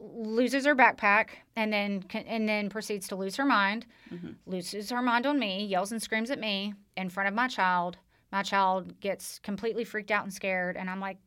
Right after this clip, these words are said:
Speaker 1: "That's it. Take my kid, go eat, come back,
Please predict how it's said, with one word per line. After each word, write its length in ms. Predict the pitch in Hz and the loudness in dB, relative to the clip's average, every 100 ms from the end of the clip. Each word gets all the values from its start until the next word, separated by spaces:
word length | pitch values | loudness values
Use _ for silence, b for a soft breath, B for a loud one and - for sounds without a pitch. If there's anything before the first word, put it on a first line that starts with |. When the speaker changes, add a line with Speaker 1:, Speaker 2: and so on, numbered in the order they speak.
| _ | _
Speaker 1:
"That's 220 | 214 233 | -6 -4
it. 240 | 311 - - - _ _ _ _ _ | -4 -6 -10 -20 _ _ _ _ _
Take 180 | - 262 | 0 0
my 120 | 262 | 0
kid, 480 | 254 254 240 240 233 - _ 254 | 0 4 4 2 -4 -12 _ 0
go 180 | 247 | 2
eat, 240 | 240 240 233 | 2 0 -2
come 220 | 247 240 | -2 4
back, 380 | 226 220 - | 6 6 2